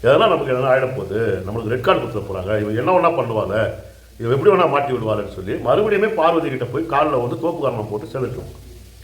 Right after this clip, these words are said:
அங்கதான் வந்து கமருதனுடைய குழப்ப நிலை தெளிவாவே நமக்கு புரிஞ்சுது.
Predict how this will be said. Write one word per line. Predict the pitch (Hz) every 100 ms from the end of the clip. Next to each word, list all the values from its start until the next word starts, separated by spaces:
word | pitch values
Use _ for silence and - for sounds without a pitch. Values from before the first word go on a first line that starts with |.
| -
அங்கதான் | 92 92 143 156 110
வந்து | 139 107 92 - - - - - - -
கமருதனுடைய | 123 160 139 117 117 -
குழப்ப | 120 127 127
நிலை | 101 117 185 - - - -
தெளிவாவே | 120 147 135 131
நமக்கு | 139 139 135 127
புரிஞ்சுது. | 107 98